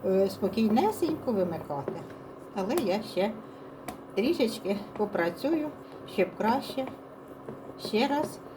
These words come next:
розплавився сирочок і щоб маса стала густішою. Тобто ще хвилинку, півтори. Отак потрібно пра-, попрацювати на дуже слабесенькому вогні.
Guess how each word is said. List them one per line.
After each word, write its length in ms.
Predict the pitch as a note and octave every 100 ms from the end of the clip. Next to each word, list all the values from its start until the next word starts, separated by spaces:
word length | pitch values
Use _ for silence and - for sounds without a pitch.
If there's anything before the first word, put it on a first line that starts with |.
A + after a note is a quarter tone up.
| - -
розплавився 920 | F#3+ F#3 - F3 G3+ G#3+ A3 - A3
сирочок 600 | G#3+ F#3+ E3 B3+ C4 - - - - - -
і 80 | A#3
щоб 240 | A3 F3+ F#3+
маса 320 | A#3+ - A#3
стала 400 | - F3+ G3+ G3+ B3
густішою. 680 | B3+ - C#3 B2+ C3 C#3+ -
Тобто 300 | A#4+ B4 G3
ще 220 | - C4+
хвилинку, 640 | - D#3 D#3+ D#4 F#4+ -
півтори. 560 | A3+ C3+ - - F3 C4 - - - -
Отак 340 | G#3 G#4+ -
потрібно 380 | F3 F#3+ A3+ A3 -
пра-, 120 | F3 -
попрацювати 720 | F#3+ E3+ E3+ G3 C4+ - F#3+
на 120 | E3 - - -
дуже 240 | D4 E4+
слабесенькому 880 | - E3 D#3+ G3+ A3+ A3 G3+ A3 A3
вогні. 320 | A#3+ G#3 C3